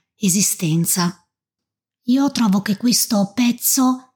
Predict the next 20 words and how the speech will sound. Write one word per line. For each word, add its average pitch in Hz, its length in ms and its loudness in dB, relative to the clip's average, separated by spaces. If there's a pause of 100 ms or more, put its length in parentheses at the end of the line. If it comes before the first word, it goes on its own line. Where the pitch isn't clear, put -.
(160)
esemplifichi 208 1300 0
e 226 220 0
riassuma 196 1080 0
pienamente 247 1300 2
tutto - 460 -4
quello 247 400 2
che 214 140 0
Mattia 202 380 0
ci 233 120 -2
ha 214 60 0
raccontato 185 800 0
e 220 40 2
forse 294 420 0
anche 277 300 0
quello 269 240 2
che 247 140 0
non 208 180 2
ci - 100 -2
ha 208 40 0
raccontato, 175 1000 -2